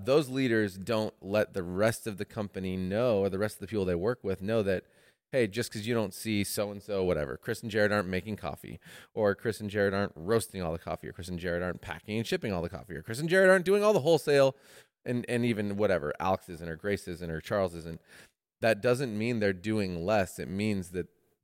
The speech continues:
you have a job in leadership, and that's really neat, and we're growing as a company, and that's an inspiring message. Where a lot of people take that message and they flip it on their head, and they're like,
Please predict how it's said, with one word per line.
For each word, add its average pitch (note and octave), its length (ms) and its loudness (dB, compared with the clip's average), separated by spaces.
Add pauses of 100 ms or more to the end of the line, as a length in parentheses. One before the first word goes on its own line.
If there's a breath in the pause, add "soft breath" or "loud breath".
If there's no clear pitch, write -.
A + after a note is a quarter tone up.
(120)
you C3 220 2
have A2+ 260 2
a G2 100 0
job G2+ 360 0
in F#2 140 -4
leadership, G#2 540 -2
and F#2 160 -2
that's F#2+ 220 -2
really F#2+ 320 0
neat, G#2 420 -2
and F#2 140 -4
we're F#2+ 200 0 (240)
growing G2+ 380 2
as D#2+ 100 -6
a E2 80 -8
company, G2+ 440 -4
and F2 100 -2
that's F2 180 -6
an F2 60 -4
inspiring F#2 880 -2
message. - 480 -10 (480 soft breath)
Where A2 120 4
a G2+ 60 6
lot C3+ 200 6
of C4 80 0
people G#2 200 -4
take G2+ 200 -4
that G2 140 0
message A2+ 340 -4
and G2+ 80 -2
they G2 60 0
flip - 260 -4
it C3 80 -4
on A#2+ 100 0
their A2 140 -2
head, D3+ 100 4
and A#2+ 100 2
they're G#2+ 80 0
like, G#2 220 2